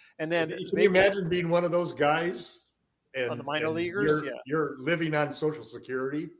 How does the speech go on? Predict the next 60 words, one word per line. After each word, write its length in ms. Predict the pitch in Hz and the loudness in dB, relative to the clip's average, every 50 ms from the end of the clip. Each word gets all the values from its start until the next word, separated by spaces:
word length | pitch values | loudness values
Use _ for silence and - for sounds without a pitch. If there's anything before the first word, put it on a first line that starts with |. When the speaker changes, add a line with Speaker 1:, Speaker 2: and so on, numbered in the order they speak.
| _ _ _ _ _ _ _ - | _ _ _ _ _ _ _ -20
Speaker 1:
Yeah. 240 | 143 135 123 117 113 | -16 -12 -10 -8 -6
Speaker 2:
and 180 | 117 117 117 | -6 -6 -6
you 200 | 120 131 139 131 | -6 -6 -8 -6
hear 260 | 110 139 147 147 143 139 120 | -2 2 2 2 2 2 0
that 140 | 117 113 - - _ _ _ _ _ _ - | -4 -6 -8 -12 _ _ _ _ _ _ -6
Speaker 1:
On 100 | 135 131 | -4 -2
the 20 | 135 | 0
Speaker 2:
Dennis 220 | 147 151 147 143 | 0 0 -2 -2
Speaker 1:
A 40 | 143 | -2
B 80 | 143 139 | -2 -2
A. 40 | 120 | -2
Speaker 2:
Schroeder 220 | 120 143 143 143 147 | -2 -2 -4 -6 -6
turned 220 | 147 156 147 139 135 | -6 -6 -6 -6 -6
down 220 | 139 139 139 139 135 | -6 -4 -4 -4 -4
eighty 240 | 143 147 147 135 | -4 -2 -2 -4
million 400 | 127 123 135 139 135 139 127 123 | -4 -6 -8 -10 -10 -10 -12 -10
dollars? 460 | 117 120 120 123 131 143 147 147 147 147 - _ _ _ _ _ _ _ _ - | -8 -6 -6 -6 -6 -6 -6 -6 -8 -10 -14 _ _ _ _ _ _ _ _ -12
<laughs> 640 | 214 190 - - _ _ _ _ _ _ 135 120 110 | -12 -12 -12 -12 _ _ _ _ _ _ _ -18 -16
Speaker 1:
Yeah. 280 | 113 107 101 98 98 110 _ _ _ _ _ _ _ _ - | -14 -14 -16 -16 -20 -20 _ _ _ _ _ _ _ _ -14
Wow. 220 | 117 113 120 117 120 | -14 -10 -10 -10 -10
Speaker 2:
And 120 | 110 110 120 | -8 -8 -4
Speaker 1:
Now 200 | 135 139 143 143 147 | -2 0 0 0 0
Speaker 2:
you 40 | 120 | 0
were, 60 | 120 | -2
like, 100 | - 120 - - 147 | -6 -8 -10 -10 -8
ten 140 | 147 147 139 | -8 -6 -4
times 320 | 147 147 147 147 143 - | -2 -2 0 -2 -2 -4
the 80 | 131 120 | -6 -8
player 320 | - 131 135 135 143 143 | -6 -4 -4 -2 -2 -4
that 180 | 123 123 120 120 | -4 -6 -6 -4
Dennis 260 | 120 123 127 127 123 | -4 -4 -4 -6 -10
Schroeder 380 | - - 127 131 143 143 139 139 | -12 -12 -10 -8 -6 -6 -6 -8
could 180 | - 117 107 | -8 -8 -8
ever 220 | 107 117 120 131 127 | -8 -8 -6 -8 -8
be? 360 | 117 127 143 151 175 165 - - _ _ _ _ _ - | -6 -6 -6 -6 -6 -6 -10 -16 _ _ _ _ _ -8
Speaker 1:
Dennis 240 | 131 131 143 147 | -6 -6 -6 -6
Schroeder's 560 | - - - 190 208 180 180 170 147 - - - _ - | -4 -4 -2 -2 -2 0 0 0 -2 -4 -6 -8 _ -6
trying 220 | - 156 156 156 | -4 -2 -2 -2
to 60 | 156 | -2
get 120 | 156 165 - | -4 -2 2
back 240 | 170 170 170 165 | 2 2 2 0
in 60 | 175 175 | -4 -6
the 80 | 180 | -6
league. 360 | 190 220 226 214 196 - - 160 143 - - | -4 -4 -4 -6 -6 -10 -14 -20 -20 -18 -14
Who 80 | 139 151 | -10 -6
Speaker 2:
Yeah. 60 | 165 | -4
Speaker 1:
knows? 360 | 185 196 202 190 - - - | -2 -2 -2 -2 -4 -6 -6
Maybe 180 | 147 151 147 156 | -6 -6 -4 -4
with 120 | 180 170 | -4 -2
Speaker 2:
He'll 120 | 180 185 | -2 -2
Speaker 1:
the 80 | 175 196 | 0 0
Speaker 2:
play 120 | 202 202 | 0 0
for 60 | 156 170 | -2 -2
Speaker 1:
Lakers. 160 | 175 143 131 | -4 -6 -4
Speaker 2:
the 60 | 135 | -2
Lakers 380 | 135 151 165 160 160 139 - - | -2 -2 -2 -2 -4 -8 -8 -8
for 140 | - 139 | -10 -8
the 80 | 127 127 | -8 -6
minimum, 440 | 123 139 151 147 131 110 101 95 98 | -6 -6 -6 -6 -6 -8 -10 -12 -10
I'm 220 | 98 104 107 92 | -12 -12 -12 -14